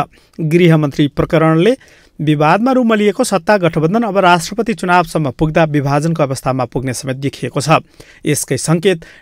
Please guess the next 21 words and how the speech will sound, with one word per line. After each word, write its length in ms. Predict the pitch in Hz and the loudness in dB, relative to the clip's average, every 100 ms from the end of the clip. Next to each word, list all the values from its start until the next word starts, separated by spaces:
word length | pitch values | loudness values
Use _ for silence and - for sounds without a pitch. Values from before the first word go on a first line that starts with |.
| - | -4
नेकपा 480 | 170 190 208 180 185 | -2 -2 -2 0 0
एकीकृत 460 | 165 170 208 185 | -2 -2 -2 0
समाजवादीका 680 | - 156 160 165 151 143 143 | 0 2 2 2 0 0 -2
अध्यक्ष 320 | 143 147 165 185 | -2 0 0 0
माधव 280 | 156 139 160 | 0 0 0
कुमार 280 | 165 156 139 | -2 -2 -2
नेपालले 360 | 135 131 131 131 | -2 -2 -2 -2
समेत 280 | - 127 | -4 -6
गरेका 300 | 120 127 139 | -4 -2 0
छन्। 260 | 143 160 135 - - | 0 0 -2 -10 -10
अध्यक्ष 380 | - 131 135 - | -4 -2 -2 -4
नेपालले 480 | 131 151 175 180 185 165 - - | -2 0 4 4 4 0 -8 0
अहिलेको 340 | 180 202 262 | 0 2 0
गठबन्धन 460 | 202 196 196 208 226 | 0 0 0 -2 2
लामो 280 | 190 196 | 2 0
समय 340 | 170 180 170 156 | -2 -2 0 -2
नटिक्ने 560 | 135 175 170 170 160 135 | 0 0 0 -4 -4 -6
घोषणा 400 | 143 160 180 160 - _ - | -2 -2 0 0 0 _ -8
शनिबार 420 | - 139 127 131 | -4 -2 -2 -4
गरेका 300 | 135 135 135 | -4 -4 -4
छन्। 240 | 143 156 | -6 -6